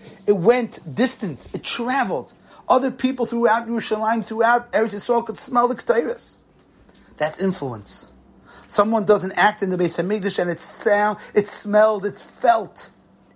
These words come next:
impacted some, somewhere else. The Ketores was the influencer. But says the Torah, how do you become an influencer? And that's why the Torah writes it in this week's parsha. The Torah wants to know, how do you influence people? When you're like the Menorah and you're like the Kohanim.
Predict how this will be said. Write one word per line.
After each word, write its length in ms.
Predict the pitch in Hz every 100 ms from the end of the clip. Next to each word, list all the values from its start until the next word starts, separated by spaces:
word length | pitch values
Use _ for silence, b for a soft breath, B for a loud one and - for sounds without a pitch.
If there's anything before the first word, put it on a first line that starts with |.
| _
impacted 520 | 233 - 208 196 190
some, 500 | - 190 180 175 180
somewhere 380 | - 190 185 175
else. 280 | 180 139 - B B
The 140 | 214
Ketores 680 | - 233 - 254 254 247 240
was 200 | 220 247
the 100 | 208
influencer. 760 | 262 269 247 214 180 - 135 110 _ _ _ _ _ _ _ B B
But 140 | 208
says 300 | - 254 269
the 100 | 233
Torah, 320 | - 247 233 196
how 280 | 202 233
do 80 | 254
you 80 | 233
become 320 | 240 247 247
an 80 | 240
influencer? 720 | 262 247 247 220 190 - 123 - B -
And 140 | 202
that's 240 | 226 233
why 120 | 233 233
the 100 | 226
Torah 200 | 240 220
writes 240 | 226 220
it 60 | 214
in 80 |
this 160 | 220 -
week's 160 | 220 -
parsha. 400 | - - - - _ B B B
The 60 | 190
Torah 200 | 233 262
wants 200 | 269 262
to 60 |
know, 60 | 240
how 180 | 233 320
do 60 |
you 140 | 320 330
influence 380 | 254 277 240
people? 500 | - 240 220 170 123 _ _ _ _ B B
When 160 | 196 202
you're 120 | 202
like 220 | 196 175
the 100 | 196
Menorah 500 | 196 208 247 277 311
and 140 | 240
you're 100 | 220
like 200 | 214 208
the 80 | 214
Kohanim. 480 | - 190 151 135